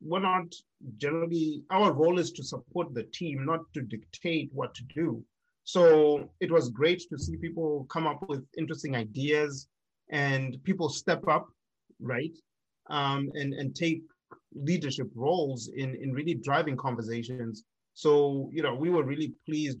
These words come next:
by how we're able to adapt and, and be flexible,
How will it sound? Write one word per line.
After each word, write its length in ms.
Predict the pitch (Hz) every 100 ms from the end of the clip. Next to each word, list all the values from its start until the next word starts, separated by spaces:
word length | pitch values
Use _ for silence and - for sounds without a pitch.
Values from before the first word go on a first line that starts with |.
| 113
by 460 | 123 120 120 120 123
how 200 | - 143
we're 240 | 147 139 -
able 240 | 143 120
to 160 | - 120
adapt 540 | 113 107 123 143 - - _ _ _ _
and, 180 | 135 135
and 180 | 135 120
be 180 | 117 110 -
flexible, 760 | - 196 - 139 120 123 120